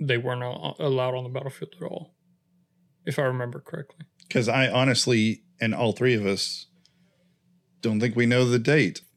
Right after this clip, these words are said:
Speaker 2: of the women's suffrage movement and the result, uh, resulting change to the, what is it, nineteenth Amendment, I believe.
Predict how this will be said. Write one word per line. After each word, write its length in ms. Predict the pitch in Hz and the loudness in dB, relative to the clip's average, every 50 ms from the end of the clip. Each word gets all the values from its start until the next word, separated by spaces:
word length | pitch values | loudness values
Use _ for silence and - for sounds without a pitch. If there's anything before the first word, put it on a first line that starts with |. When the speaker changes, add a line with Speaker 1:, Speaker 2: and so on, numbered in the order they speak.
| _ _ _ - | _ _ _ -4
Speaker 2:
of 320 | 110 104 95 95 98 101 | -2 -2 -2 -4 -4 -4
the 100 | 98 104 | -2 -2
women's 460 | 98 92 101 110 107 101 95 95 92 - | -2 0 0 2 2 2 2 0 0 0
suffrage 400 | - 101 - 90 87 85 - 92 | -2 -2 -2 -4 -6 -6 -6 -6
movement 340 | 92 92 90 92 90 - | -4 -4 -4 -4 -6 -4
and 120 | 101 107 104 | -4 -2 -2
the 40 | 101 | -2
result, 400 | 95 98 101 101 98 92 80 - _ _ _ _ _ - | -2 -2 0 0 0 -2 -2 -4 _ _ _ _ _ -4
uh, 400 | 110 101 92 87 82 - 76 69 | -2 -2 -2 -4 -4 -8 -12 -10
resulting 520 | - 101 107 101 98 104 98 - - 98 95 | -6 -6 -4 -2 0 -2 -2 -2 -4 -6 -6
change 420 | - - 98 95 92 95 92 - - | -4 -4 -4 -4 -4 -4 -6 -8 -8
to 100 | - 92 | -8 -8
the, 500 | 92 87 87 90 90 90 92 95 92 92 | -6 -4 -4 -4 -2 -2 0 0 0 -2
what 200 | 95 95 104 113 | -2 0 0 0
is 100 | 107 98 92 | 0 0 -2
it, 60 | 80 | -2
nineteenth 380 | 85 113 120 120 - 147 131 127 | -2 -2 -2 0 0 0 2 2
Amendment, 300 | 131 131 120 113 98 90 | 2 2 2 0 -2 -2
I 40 | |
believe. 240 | 82 76 62 - - | -4 -8 -10 -10 -12